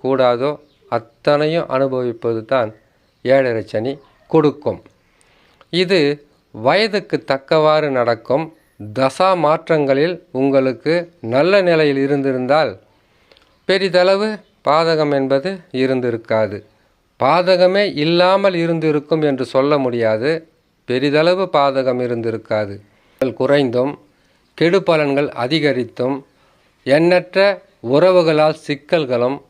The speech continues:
சந்தித்து உழைத்தும் உங்களுக்கு வருமான குறைவாக இருந்திருக்கும். வாழ்க்கை என்பது ஒரு நிலையில் இல்லாமல் பல வழியிலும் உங்களுக்கு கஷ்டங்களும் நஷ்டங்களுமாக இருந்திருக்கும். இந்த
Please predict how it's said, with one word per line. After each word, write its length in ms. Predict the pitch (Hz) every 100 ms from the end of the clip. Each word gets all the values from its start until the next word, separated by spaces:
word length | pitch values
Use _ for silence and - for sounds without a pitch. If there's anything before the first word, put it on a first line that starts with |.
| _ _
சந்தித்து 580 | - 127 143 147 - 147 117 113 _ _ _ _ 113
உழைத்தும் 600 | 123 151 151 - 147 160 160 -
உங்களுக்கு 560 | 120 127 123 117 - 131
வருமான 460 | 113 139 147 135 117
குறைவாக 580 | 110 113 113 110 110 110
இருந்திருக்கும். 760 | 110 113 107 110 101 - 104 98 _ _ _ _ _ -
வாழ்க்கை 420 | 127 190 208 180
என்பது 360 | 160 147 147 147 127
ஒரு 200 | 143 165
நிலையில் 460 | 170 170 180 185 160
இல்லாமல் 500 | 151 143 139 143 127 113 _ _ _ _ -
பல 180 | 135 151 165
வழியிலும் 640 | 151 147 156 170 175 185 165
உங்களுக்கு 600 | 147 139 131 123 - 147 117 120 _ _ _ _
கஷ்டங்களும் 760 | 135 131 - 170 156 143 151 143
நஷ்டங்களுமாக 840 | 123 - 151 143 139 135 131 131 139 131
இருந்திருக்கும். 640 | 127 120 110 107 - 101 107 _ _ _ _ _ -
இந்த 280 | 143 180